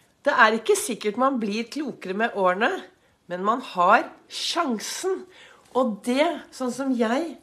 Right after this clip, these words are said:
tenker, så betyr jo det at jo mer du er til stede i ditt eget liv, og bruker livet ditt på en bra måte, så vil du jo bli klokere,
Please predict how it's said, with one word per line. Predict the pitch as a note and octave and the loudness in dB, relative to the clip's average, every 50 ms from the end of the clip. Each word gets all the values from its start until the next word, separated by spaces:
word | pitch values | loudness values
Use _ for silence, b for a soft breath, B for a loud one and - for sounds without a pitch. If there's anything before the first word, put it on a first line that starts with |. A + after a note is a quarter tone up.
| - | -12
tenker, | - E4 C#4 A3 - - - A#3 B3 A#3+ A#3+ B B B B B | -8 -6 -6 -8 -4 0 2 2 2 0 -2 B B B B B
så | B - - A#3 A3 | B -8 -6 -6 -6
betyr | C4 C4 C4 - - A#3+ G#3+ G3 G#3+ | -6 -8 -8 -6 -4 -4 -2 -2 -2
jo | A#3+ A#3 | -2 -2
det | G#3 G#3 G3 G3 G3 | -2 -4 -4 -4 -4
at | - G#3+ A3 A3+ A3+ - - - b b b b b b b b | -4 -2 -2 -2 -4 -8 -16 -20 b b b b b b b b
jo | A#3+ B3+ C4 | -2 0 0
mer | C4 B3 A#3 A3+ A#3 B3+ C4+ | 2 2 2 2 2 2 0
du | A3 A3 G3+ | 0 -2 -4
er | F3+ F3+ - | -4 -4 -6
til | B3+ C4 | -8 -8
stede | C4 - - - - D4+ A#3+ G3 D#3+ D3+ D#3+ F#3+ | -8 -8 -10 -10 -8 -6 -6 -6 -6 -6 -6 -4
i | G3 | -4
ditt | F#3+ A#3+ A#3 - - A#3+ | -4 -6 -8 -8 -6 -6
eget | A3 F#3+ F3 F3+ G#3 G#3 - G#3 | -4 -4 -6 -8 -10 -10 -8 -6
liv, | G#3 A#3+ D#4+ F4 B3 E3 B B B B B B | -6 -4 -4 -4 -6 -8 B B B B B B
og | G#3 A3 G#3+ | -8 -6 -4
bruker | C4 C4+ A#3+ - - - A#3+ | -4 -4 -4 -4 -6 -6 -4
livet | A#3+ B3 G#3+ G3 F#3 E3+ E3 E3 F3+ G3 | -4 -2 -4 -4 -6 -10 -10 -8 -6 -6
ditt | B3+ E4 E4+ - - | -4 -6 -6 -6 -6
på | A#3 | -6
en | A#3+ B3 B3 | -6 -4 -4
bra | G#3+ G#3 F#3+ G3 A3 | -4 -4 -4 -4 -4
måte, | A#3+ C4 A3 D#3 - - B3 D4+ D4+ - | -4 -4 -6 -6 -8 -6 -6 -6 -6 -6
så | - B3+ A#3 | -6 -6 -6
vil | G#3+ F#3 - F3+ D#3 D#3 E3 | -6 -8 -10 -10 -12 -10 -10
du | F3 B3+ | -8 -6
jo | D#4+ D4+ | -6 -4
bli | B3 A#3 C4 C4 | -4 -6 -8 -8
klokere, | - D4 D#4+ C#4 - - - F#4 | -8 -8 -8 -8 -6 -8 -8 -8